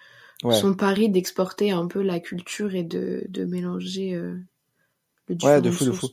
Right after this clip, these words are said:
Speaker 2: de culture, ouais.
Speaker 1: Et puis, et on n'a pas, on n'a pas posé de mots encore sur la cover, mais elle est tellement belle,
Speaker 2: Mm.
Speaker 1: genre. Genre, euh, la peinture, je sais pas de qui elle est parce que je l'ai pas réussi à trouver. Mais ça fait un peu genre Modigliani, un peu, tu vois,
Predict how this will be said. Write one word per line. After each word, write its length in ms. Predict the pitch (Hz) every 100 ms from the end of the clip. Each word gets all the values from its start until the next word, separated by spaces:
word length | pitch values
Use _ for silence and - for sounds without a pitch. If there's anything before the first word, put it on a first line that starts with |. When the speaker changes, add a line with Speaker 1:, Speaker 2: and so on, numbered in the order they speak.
| 180
Speaker 2:
de 40 |
culture, 440 | - - - 196
ouais. 80 | -
Speaker 1:
Et 40 | 123
puis, 360 | - 135 117 - _ _
et 180 | 110 117
on 120 | 113
n'a 100 | 117
pas, 180 | 117 117 -
on 60 | 92
n'a 100 | 104
pas 140 | 110 117
posé 240 | 123 113
de 60 | 123
mots 100 | 123
encore 240 | 117 123
sur 120 | -
la 80 | 104
cover, 320 | - 127 143 110
mais 100 | 101
elle 60 |
est 120 | 92 - _ _ _ _
tellement 300 | 131 113 120
belle, 160 | 139 123
Speaker 2:
Mm. 40 |
Speaker 1:
genre. 220 | 92 90 - _ - _ _ _ _ -
Genre, 240 | 120 110
euh, 160 | 113 101
la 140 | 110
peinture, 360 | 107 120 - 135
je 80 | 120
sais 140 | 120
pas 100 | 131
de 60 | -
qui 80 |
elle 80 | 131
est 40 | 143
parce 80 | -
que 80 |
je 60 | 113
l'ai 60 | 107
pas 120 | 120
réussi 200 | 127 123
à 60 |
trouver. 340 | 120 123 117 160 _ _ _ _ _ _
Mais 80 | 123
ça 80 | 131
fait 60 |
un 100 | 135
peu 120 | 135 175
genre 400 | 139 131 - _ _ _
Modigliani, 840 | 127 120 123 123 123 117 120 127 123
un 100 | 110
peu, 180 | 123
tu 120 | 117 117
vois, 320 | 117 113 117